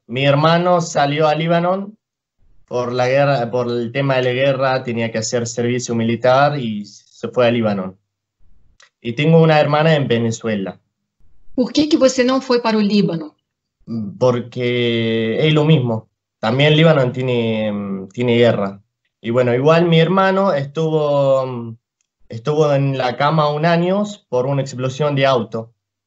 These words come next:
Speaker 1: autobomba. Claro, se le explotó a veinte metros de él y se quedó en la cama como un año.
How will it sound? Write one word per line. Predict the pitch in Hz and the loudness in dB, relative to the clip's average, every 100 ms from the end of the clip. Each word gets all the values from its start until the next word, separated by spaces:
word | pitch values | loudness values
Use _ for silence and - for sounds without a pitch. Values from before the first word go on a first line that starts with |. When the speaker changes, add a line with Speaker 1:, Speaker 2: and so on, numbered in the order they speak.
| _ - | _ -6
Speaker 1:
autobomba. | 120 - 123 135 123 120 131 165 - _ _ _ _ - - - | -4 -2 0 2 2 0 -2 -4 -16 _ _ _ _ -20 -20 -10
Claro, | 123 123 123 131 147 | -2 0 2 0 -2
se | 143 120 | -4 -6
le | |
explotó | 117 127 123 143 135 | -4 -2 2 4 4
a | 131 | 2
veinte | 151 156 151 147 | 2 0 -2 -2
metros | 143 160 156 151 | 0 0 0 0
de | 143 147 | 0 0
él | 165 180 175 123 | 0 0 -2 -6
y | 113 | -10
se | 113 110 | -10 -6
quedó | 120 123 | -2 0
en | 123 | 0
la | 117 | 0
cama | 120 127 127 117 | 0 0 0 -2
como | 113 | -2
un | 123 | -2
año. | 123 113 101 | -2 -2 -4